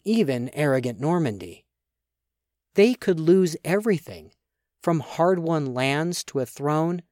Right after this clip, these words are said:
to life itself, beginning with the great outlay of funds needed for such a trip. In the First Crusade,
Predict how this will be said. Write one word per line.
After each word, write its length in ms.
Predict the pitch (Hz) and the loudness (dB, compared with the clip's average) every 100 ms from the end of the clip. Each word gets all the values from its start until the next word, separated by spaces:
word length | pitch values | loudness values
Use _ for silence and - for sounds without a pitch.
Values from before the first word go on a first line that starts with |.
| _ _ - | _ _ -4
to 140 | 156 | -2
life 320 | 135 147 202 | 2 4 2
itself, 680 | 123 - - 185 127 98 - _ _ _ _ _ _ - | -2 -4 -2 2 0 -2 -16 _ _ _ _ _ _ 2
beginning 540 | 151 117 185 190 147 | 2 4 4 6 2
with 120 | 143 | -2
the 100 | - | -4
great 340 | 127 127 143 - - | -4 0 0 0 0
outlay 340 | 160 143 143 | 0 2 0
of 140 | 131 | 0
funds 440 | - 160 151 143 117 | 0 0 2 0 -4
needed 440 | 135 190 156 107 | 0 2 2 -2
for 120 | - | -8
such 240 | 113 120 - | -6 -6 -8
a 80 | 110 | -8
trip. 360 | - - - _ _ _ _ _ _ _ _ _ _ | -8 -10 -12 _ _ _ _ _ _ _ _ _ _
In 140 | 175 156 | -2 0
the 100 | 135 | -2
First 400 | - 247 247 - | 0 0 0 -2
Crusade, 640 | 143 123 131 120 117 | -4 -2 -2 -4 -4